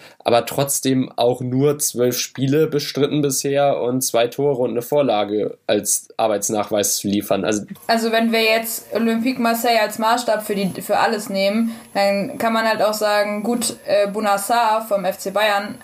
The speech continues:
Speaker 2: äh, der im Winter, der, nee, der im Oktober kam, der hat auch bei Olympique Marseille gespielt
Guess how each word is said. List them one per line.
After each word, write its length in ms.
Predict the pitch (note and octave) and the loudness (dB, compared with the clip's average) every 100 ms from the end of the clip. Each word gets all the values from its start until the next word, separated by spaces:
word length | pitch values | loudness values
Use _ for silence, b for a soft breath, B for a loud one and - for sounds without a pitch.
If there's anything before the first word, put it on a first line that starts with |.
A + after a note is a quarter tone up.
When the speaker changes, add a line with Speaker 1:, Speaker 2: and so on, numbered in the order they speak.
| - | 0
Speaker 2:
äh, 200 | G3 F#3+ - | 2 0 -2
der 140 | F#3+ | 2
im 140 | F#3+ G3 | 2 2
Winter, 480 | G#3 A3+ G3+ F#3+ - | 0 2 2 2 2
der, 300 | G3 F#3+ F#3+ - | 2 2 0 -2
nee, 100 | G3+ | 0
der 140 | F#3+ | 2
im 100 | E3 | 2
Oktober 400 | - - C4+ G3 | -2 -2 0 0
kam, 500 | F3+ F3+ F3+ G#3+ A3+ - | 0 0 0 0 -2 0
der 300 | G3 G3 G3+ | 2 4 2
hat 100 | G3 | 2
auch 160 | C#4 | 0
bei 380 | B3 G3+ F#3+ F3+ | 0 -2 -2 -4
Olympique 460 | F3 F#3+ F#3+ G3 F#3+ | -2 0 0 -2 -2
Marseille 320 | F#3 F#3+ F#3 | -2 0 0
gespielt 500 | F#3+ - F#3 G3+ A#3 | -2 -2 0 0 -2